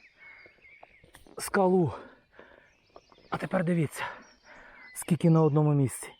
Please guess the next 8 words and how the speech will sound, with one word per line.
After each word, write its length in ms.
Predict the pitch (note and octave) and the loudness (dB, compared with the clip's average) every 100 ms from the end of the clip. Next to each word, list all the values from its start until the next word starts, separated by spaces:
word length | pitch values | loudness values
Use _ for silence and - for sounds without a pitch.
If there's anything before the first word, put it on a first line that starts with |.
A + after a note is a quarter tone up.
| _ _ | _ _
І 80 | D#3+ | -2
там 220 | D#3 D3+ | 0 0
вже 220 | B2 E3 | 2 0
знизу 340 | C#3 D3 C3 C#3+ | 2 0 0 -2
є 160 | C#3+ | -2
наскладеніше. 760 | C3+ - G#3+ F#3 A#2+ G2+ - - - _ _ _ _ _ _ _ _ _ _ _ _ _ _ _ | -4 -4 0 0 -2 -8 -14 -20 -20 _ _ _ _ _ _ _ _ _ _ _ _ _ _ _
Фух! 600 | - A#3 G#3+ C#3+ G#2 - - - - - - - _ - - - - - - - - _ | -4 2 4 4 0 -6 -10 -14 -16 -18 -20 -20 _ -20 -20 -20 -20 -20 -20 -20 -20 _
Друзі, 640 | C3+ D#3+ F3 E3 F3+ F3 | 0 2 4 4 4 2